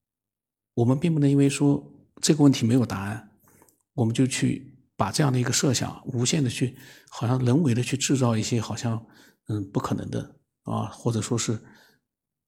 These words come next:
疑点重重的，那个都没有必要，因为你没有答案。我们现在的重点就是通过某一些我们所观察到的点，我们来重新思索一下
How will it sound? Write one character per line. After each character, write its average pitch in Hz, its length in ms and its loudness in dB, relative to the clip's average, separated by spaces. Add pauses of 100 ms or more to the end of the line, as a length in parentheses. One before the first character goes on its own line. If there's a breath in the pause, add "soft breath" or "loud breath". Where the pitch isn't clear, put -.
(420)
疑 110 140 -2
点 107 180 0
重 107 180 -6
重 101 180 -12
的， - 200 -18 (100)
那 180 100 0
个 170 80 2
都 143 120 4
没 135 100 4
有 110 80 2
必 113 160 -2
要， 123 160 0
因 123 80 2
为 143 80 2
你 143 80 2
没 120 100 0
有 147 100 4
答 104 140 -6
案。 143 360 -14 (840)
我 117 80 -4
们 127 80 2
现 170 140 0
在 160 100 2
的 113 300 0 (460)
重 185 200 2
点 101 180 -4
就 107 160 -6
是 - 280 -4 (800 soft breath)
通 160 180 -2
过 - 460 -2 (360)
某 101 220 -2
一 104 80 -2
些 156 420 -2 (360)
我 110 140 -4
们 107 120 -2
所 127 160 -4
观 147 200 0
察 120 140 -4
到 143 120 2
的 131 100 0
点， - 460 -12 (760)
我 113 120 -2
们 110 120 -2
来 123 120 2
重 117 260 -6
新 156 180 -4
思 160 220 -6
索 - 220 -12
一 - 20 -20
下 - 400 -14